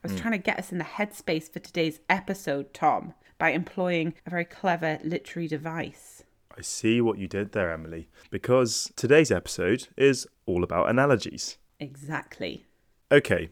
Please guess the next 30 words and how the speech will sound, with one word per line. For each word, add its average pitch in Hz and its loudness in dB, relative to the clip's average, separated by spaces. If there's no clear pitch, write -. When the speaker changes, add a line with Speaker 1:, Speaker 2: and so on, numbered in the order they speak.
Speaker 2:
why 151 10
don't 165 6
we 139 2
dive 117 8
right 120 8
in 101 4
with 98 2
a 98 0
language 95 2
chat? - -12
It 120 -4
feels 147 8
like 127 10
we 123 4
haven't 120 6
done 113 6
this 101 0
in 101 -2
a 101 2
little 120 4
while, 95 2
so 90 -2
Emily, 120 6
I 104 4
know 107 6
how 107 0
much - 2
you 110 2
love 87 2
these. 85 -8